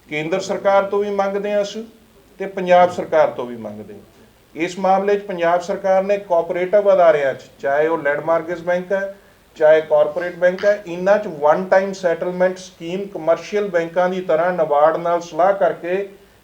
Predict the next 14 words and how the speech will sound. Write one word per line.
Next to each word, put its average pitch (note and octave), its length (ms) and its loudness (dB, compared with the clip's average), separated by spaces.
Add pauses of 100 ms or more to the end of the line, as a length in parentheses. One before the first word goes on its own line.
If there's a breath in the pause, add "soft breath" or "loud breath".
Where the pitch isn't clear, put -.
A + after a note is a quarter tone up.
ਦੇਣ E3 420 -4
ਦੀ G#3 140 -6
ਸਿਧਾਂਤਕ F#3 720 0
ਪ੍ਰਵਾਨਗੀ F3 640 0 (160)
ਉੱਨੀ G#3+ 360 -4
ਦਸੰਬਰ F3 540 -4
ਦੋ F3 360 -6
ਹਜ਼ਾਰ F3+ 360 2
ਤੇਈ E3+ 220 -4
ਦੀ E3+ 160 -10
ਮੀਟਿੰਗ E3 400 -8
ਨੂੰ F#3 100 -6
ਕੀਤੀ F3+ 380 -12
ਸੀ, C3 260 -14